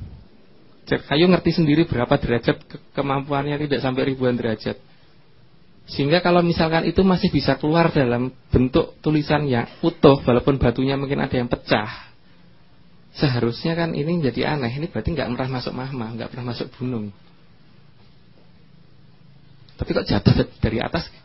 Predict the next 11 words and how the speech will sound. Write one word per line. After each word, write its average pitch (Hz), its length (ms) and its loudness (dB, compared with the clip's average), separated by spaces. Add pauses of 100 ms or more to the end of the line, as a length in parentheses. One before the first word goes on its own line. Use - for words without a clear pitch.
(120)
dari 110 160 -2
mana 107 320 0
asalnya 139 480 -2
gitu. 113 240 -6 (640)
Nah, 123 160 -4
makanya 175 240 0
kita 202 80 2
mencurigai 185 540 4 (100)
ke-, 175 160 -6
seperti 165 560 -2
kemarin 156 320 0